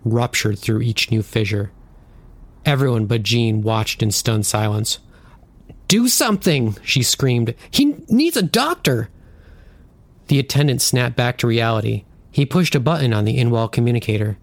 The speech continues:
"Cabin bridge, we have a, uh, a, a sick passenger in section eighteen Charlie." "Send the ship's doctor as well as a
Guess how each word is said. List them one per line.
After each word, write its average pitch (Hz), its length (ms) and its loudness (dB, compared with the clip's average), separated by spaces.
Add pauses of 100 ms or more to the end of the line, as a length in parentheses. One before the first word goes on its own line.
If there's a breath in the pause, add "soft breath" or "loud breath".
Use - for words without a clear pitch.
(320)
"Cabin 127 300 2
bridge, 127 340 -2 (160)
we 202 140 4
have 135 100 0
a, 120 140 2
uh, 104 220 -2 (120)
a, 127 180 0 (440)
a - 180 -6 (260)
sick - 360 -2
passenger 127 580 2
in 113 260 0
section 139 460 0
eighteen 135 320 0
Charlie." 131 380 0 (400 loud breath)
"Send 190 320 2
the 131 240 2
ship's - 320 0
doctor 151 460 2
as - 260 -4
well 131 300 2
as 123 120 -2
a 117 100 -2